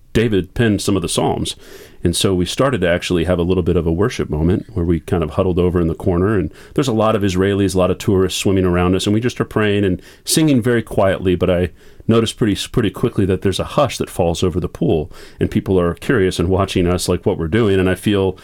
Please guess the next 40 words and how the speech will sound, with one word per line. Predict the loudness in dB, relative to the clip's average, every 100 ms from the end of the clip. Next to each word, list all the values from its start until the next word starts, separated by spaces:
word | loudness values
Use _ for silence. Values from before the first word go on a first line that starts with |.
| -20 -20 -6
a | 0
little | 0 2
bit, | -2 -2
you | -2 0
know, | 2
"Okay, | 0 -2 -2 -6 -4
we're, | -4 -4 -12 -4
Lord, | -2 0
what | 0
are | 0
you | 0
doing?" | 0 0 -2 -8 -20 -20 -18 -2
And, | 2 4 4
uh, | 4 4 2
this, | 0 0 0
uh, | 2 2 0 -4 0
American, | 2 2 0 2 2 0 -2 -10 -20 -4
a | -2
Jewish | 2 2 4
American | 2 2 2 2
man | 2 0
comes | -2 0
over | -2
to | 2
me | 2
after, | 0 0 -2 -2
after | -4 -4 -2
we're | 0
done, | 0 0
and | 2
he | 2
says | 0 -2 -2 0
to | 0
me, | 2 2 0 0
uh, | 0 0
"Hey, | 0 0 -2 -8 -18 -20 -20 -20 -20 -20 -6
you're | -4
singing | 0 0 2 0
our | -2
songs." | -4 -2 -2 -4 -10